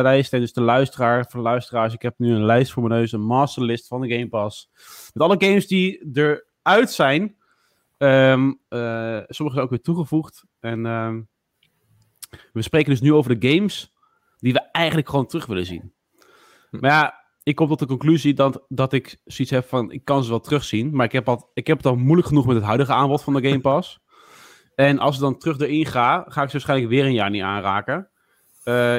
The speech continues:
Speaker 1: ik heb van mij wel destijds Yooka-Laylee en The Impossible Lair toen, eh, ziek hier tussen staan geprobeerd.
Speaker 2: Oh,
Speaker 1: Maar
Speaker 2: die
Speaker 1: die
Speaker 2: heb
Speaker 1: is
Speaker 2: ik
Speaker 1: er
Speaker 2: ook
Speaker 1: ook
Speaker 2: nog niet,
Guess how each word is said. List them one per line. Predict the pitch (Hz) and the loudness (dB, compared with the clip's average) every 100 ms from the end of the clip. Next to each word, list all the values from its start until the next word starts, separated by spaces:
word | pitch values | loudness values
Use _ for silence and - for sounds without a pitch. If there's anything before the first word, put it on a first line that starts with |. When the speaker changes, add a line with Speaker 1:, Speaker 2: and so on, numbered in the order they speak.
| 117 | -2
Speaker 1:
ik | 131 | -4
heb | 151 | -4
van | 147 143 | -2 0
mij | 143 127 | 0 2
wel | 135 151 | 2 2
destijds | 139 - 135 120 | 0 0 -2 0
Yooka-Laylee | 135 131 123 135 131 | -2 2 2 2 2
en | 123 | 0
The | |
Impossible | 120 123 127 - 113 | -2 0 -2 -2 -4
Lair | 104 107 143 | -2 0 -2
toen, | 151 147 143 | -4 -4 -2
eh, | 139 139 | -2 -2
ziek | 131 139 | -4 -6
hier | 131 | -8
tussen | 135 123 | -10 -12
staan | - 123 123 | -6 -4 -4
geprobeerd. | - - 110 113 185 _ _ _ _ _ | -10 -8 -4 -4 -8 _ _ _ _ _
Speaker 2:
Oh, | |
Speaker 1:
Maar | 131 135 | -8 -2
Speaker 2:
die | 117 | 0
Speaker 1:
die | |
Speaker 2:
heb | |
Speaker 1:
is | |
Speaker 2:
ik | 120 | 0
Speaker 1:
er | 135 | -2
Speaker 2:
ook | |
Speaker 1:
ook | 131 | -2
Speaker 2:
nog | |
niet, | 113 | -2